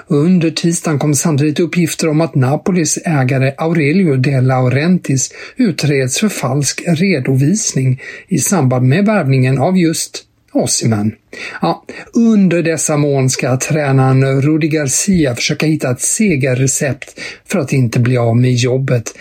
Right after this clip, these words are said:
Enligt Gazzetta dello Sport idag är Igor Tudor, Antonio Conte och Christophe Galtier möjliga, möjliga namn att ta över om Garcia tappar klubbledningens förtroende.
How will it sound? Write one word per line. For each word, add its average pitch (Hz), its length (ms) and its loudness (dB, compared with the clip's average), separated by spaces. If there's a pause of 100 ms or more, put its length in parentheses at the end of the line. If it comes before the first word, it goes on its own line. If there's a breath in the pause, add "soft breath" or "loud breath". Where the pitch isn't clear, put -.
(300 loud breath)
Enligt 127 320 0
Gazzetta 185 440 -2
dello 175 280 0
Sport 156 580 -2
idag 127 480 0
är 131 220 -2
Igor 170 220 2 (200)
Tudor, 147 600 2
Antonio 147 420 2
Conte 165 580 0
och 131 180 -2
Christophe 196 440 -2
Galtier 170 760 0 (280 loud breath)
möjliga, 165 540 2 (120)
möjliga 165 420 2
namn 147 420 2
att 143 180 -2
ta 165 160 0
över 135 480 -2
om 185 240 4
Garcia 123 680 0 (260 loud breath)
tappar 190 280 -2
klubbledningens 123 920 0
förtroende. 123 840 0